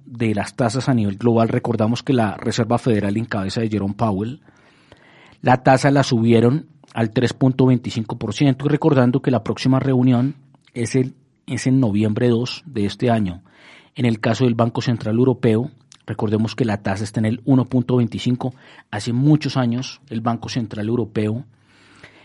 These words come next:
en cabeza de Christine Lagarde, no subía tasas desde hace mucho tiempo. Hablamos de,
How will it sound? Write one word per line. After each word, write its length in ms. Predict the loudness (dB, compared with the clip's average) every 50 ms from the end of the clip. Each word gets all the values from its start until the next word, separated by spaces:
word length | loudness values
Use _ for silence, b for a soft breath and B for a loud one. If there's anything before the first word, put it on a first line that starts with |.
| b b b
en 160 | -4 -2 -2
cabeza 520 | -2 0 0 2 2 2 2 0 2 2 2
de 120 | 2 2
Christine 380 | 0 -2 -8 -6 -4 -4 -2 -2
Lagarde, 380 | -2 0 0 -2 -2 -2 -4
no 180 | -2 -2 -2 -2
subía 400 | -4 -4 -4 -4 -4 -4 -4 -6
tasas 440 | -6 -6 -6 -6 -8 -10 -14 -16 -14 -10
desde 240 | -10 -8 -6 -6 -6
hace 160 | -6 -6 -4
mucho 340 | -2 -2 -2 -2 -4 -6 -6
tiempo. 480 | -4 -4 -4 -4 -6 -10 -14 -12 -10
Hablamos 500 | -10 -8 -6 -4 -2 -2 -2 -2 -2 -2
de, 680 | 0 0 0 2 2 0 -2 -4 -6 -10 -12 -16 -20